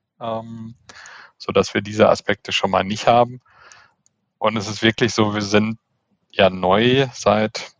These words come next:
einem guten Jahr in dem Bereich der Carbonräder und wollten dort auch ein attraktives Angebot machen.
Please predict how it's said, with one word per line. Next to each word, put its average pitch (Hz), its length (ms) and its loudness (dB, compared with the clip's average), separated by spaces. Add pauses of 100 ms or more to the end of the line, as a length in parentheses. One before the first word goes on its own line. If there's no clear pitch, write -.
einem 107 180 -8
guten 113 320 -12
Jahr 104 360 0
in 107 120 -6
dem 107 200 -10
Bereich 107 360 0
der - 140 -2
Carbonräder 110 880 0 (1200)
und 98 500 -14 (300)
wollten 95 400 -4
dort 95 180 0
auch - 220 2
ein - 60 -2
attraktives - 640 -4
Angebot 92 500 -4
machen. - 320 -4